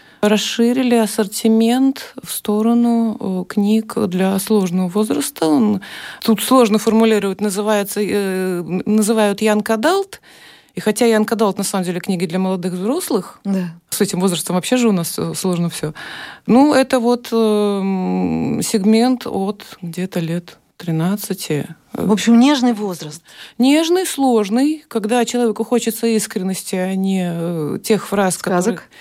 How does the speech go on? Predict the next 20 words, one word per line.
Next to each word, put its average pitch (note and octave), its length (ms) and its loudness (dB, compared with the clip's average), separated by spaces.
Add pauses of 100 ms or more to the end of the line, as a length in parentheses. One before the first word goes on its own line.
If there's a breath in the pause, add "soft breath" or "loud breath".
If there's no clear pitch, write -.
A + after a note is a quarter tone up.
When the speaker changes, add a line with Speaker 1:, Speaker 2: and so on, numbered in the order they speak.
Speaker 1:
которые, F#3 240 -12
Speaker 2:
Да. F#3 100 -6
Speaker 1:
как, F#3 80 -8
не A#3+ 160 6
сказок, A#3 520 2
которые, B3 300 2
как A#3+ 140 0
взрослые A3+ 400 0
думают, G#3 320 0
будет F#3 320 -4
лучше F#3 320 -4
так F3 260 -6
для E3+ 280 -4
ребёнка. E3+ 440 -4
Нет, G3 400 2 (540 loud breath)
не G#3 260 4
будет. G3 440 -2
Э, G3+ 200 2
человеку G3 540 0
нужна E3 800 -4